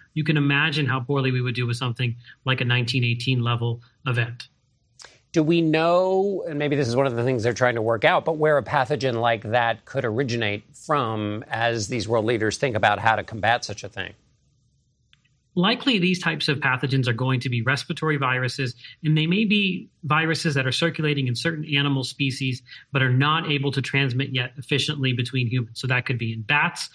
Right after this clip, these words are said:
Speaker 1: like covid nineteen. It could be in birds, like bird flu, or it could be some other type of animal species, swine, for example. And it's really about that interface between humans and animals where interactions are occurring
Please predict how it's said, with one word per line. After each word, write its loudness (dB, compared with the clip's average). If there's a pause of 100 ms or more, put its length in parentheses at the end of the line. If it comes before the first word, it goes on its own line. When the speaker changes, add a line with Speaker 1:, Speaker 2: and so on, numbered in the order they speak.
(240)
Speaker 1:
like -2
covid 2
nineteen. 2 (180)
It -8
could 2
be 0
in -2
birds, 2
like -2
bird 0
flu, -2 (240)
or 2
it -2
could 2
be 4
some 0
other 0
type -2
of -4
animal -2
species, -12
swine, 2
for 0
example. -2 (380)
And 0 (100)
it's -2
really 4
about 0
that -2
interface -2
between -2
humans 2
and 2
animals -2
where -4
interactions -2
are 0
occurring 0